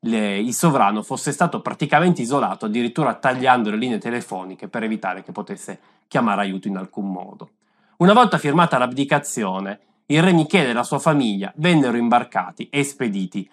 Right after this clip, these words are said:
in Occidente, mentre nei mesi successivi la Romania divenne a tutti gli effetti una repubblica popolare, con la nuova Costituzione firmata nell'aprile del quarantotto.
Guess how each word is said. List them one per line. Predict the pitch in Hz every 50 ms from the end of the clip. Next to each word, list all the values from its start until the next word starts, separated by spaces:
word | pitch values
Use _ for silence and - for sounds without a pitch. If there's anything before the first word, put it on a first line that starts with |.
| _ _ _
in | 131 127 123
Occidente, | 113 107 - - - 117 117 113 110 110 110 107 - 120
mentre | 123 170 196 180 156 - 123
nei | 117 120 127
mesi | 147 185 190 165 151
successivi | 139 143 147 143 - 165 156 - - 160 156 151 147 156 165 143
la | 139 127
Romania | 120 123 127 131 135 147 156 135
divenne | 113 117 120 139 135 120
a | 110
tutti | - - 123 - 117
gli | 104 117
effetti | 110 - - 101 95 92 - - 117 - - -
una | 156 127 123 117
repubblica | 113 110 - 110 95 90 90 95 - - - -
popolare, | - 117 101 - 113 107 104 101 104 104
con | - 147 143
la | 139
nuova | 147 156 151 127 120
Costituzione | - 120 - - 127 - 151 143 - - 113 104 110 107
firmata | - - 131 113 117 107 92 - - 104 - -
nell'aprile | 135 131 127 120 110 - 104 92 92
del | 92 92 92 -
quarantotto. | - 98 92 90 92 90 - - - - _ _ - 110 -